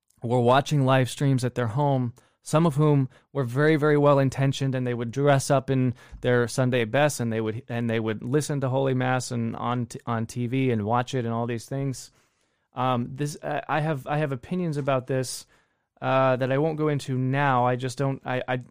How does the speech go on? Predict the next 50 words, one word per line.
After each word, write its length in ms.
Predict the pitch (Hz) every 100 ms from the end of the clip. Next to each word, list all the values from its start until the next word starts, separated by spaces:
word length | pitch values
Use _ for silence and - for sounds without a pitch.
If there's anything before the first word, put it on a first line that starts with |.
| - -
something 420 | - 151 143 143
about 320 | 120 131 131
it 40 |
rubs 280 | 120 123 120
me 100 | 123
the 100 | 113
wrong 300 | 107 110 110
way. 360 | 110 110 110 113 - _ _
We 140 | 123
are 120 | 123 123
supposed 280 | - 113
to 60 | 117
live 160 | 117 104
in 80 |
reality 540 | 101 101 104 104 107 104
with 240 | 107 107
our 160 | 107 101
five 340 | - 107 107
senses. 680 | - 113 110 110 101 104 - _ _ _
Uh, 160 | - 107
so 120 | 107
something 360 | 110 143 135 131
about 360 | 107 113 107 123 -
experiencing 600 | 127 - - 127 123 120
a 40 |
digital 420 | 104 127 123 123 117
Mass, 420 | 110 107 107 - _ _ _
uh, 200 | 110 104
when 200 | 101 110
our 120 | 107
forefathers 600 | 107 - 135 127 117 117 113
in 40 |
the 80 | 110
faith, 360 | - 110 107
when 160 | 113 110
they 120 | 117
were 180 | 139 139
shut 240 | - 123
out 140 | 107 98
of 80 | 101
Holy 240 | 117 110
Mass, 300 | 104 101 104
they, 340 | 110 113 131 -
d-, 140 | 127 -
you 140 | 131
know 80 | 135
what 120 | 127
they 80 | 135
would 160 | 120
do? 220 | 120 135